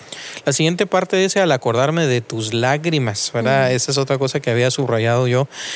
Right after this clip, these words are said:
Speaker 1: Eh, dice, "De que sin cesar me acuerdo de ti en mis oraciones noche y día, deseando verte al acordarme de tus lágrimas".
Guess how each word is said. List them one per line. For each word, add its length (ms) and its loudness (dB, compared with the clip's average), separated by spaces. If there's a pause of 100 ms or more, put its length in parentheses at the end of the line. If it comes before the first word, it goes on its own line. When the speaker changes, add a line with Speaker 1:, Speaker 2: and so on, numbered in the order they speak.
(220)
Speaker 1:
Eh, 420 4
dice, 580 2
"De 140 2
que 140 -2
sin 140 0
cesar 280 2
me 80 2
acuerdo 260 0
de 100 2
ti 160 -2
en 60 2
mis 140 0
oraciones 360 2
noche 260 0
y 40 2
día, 240 4
deseando 380 0
verte 300 2
al 140 2
acordarme 460 0
de 40 -2
tus 160 -6
lágrimas". 380 -6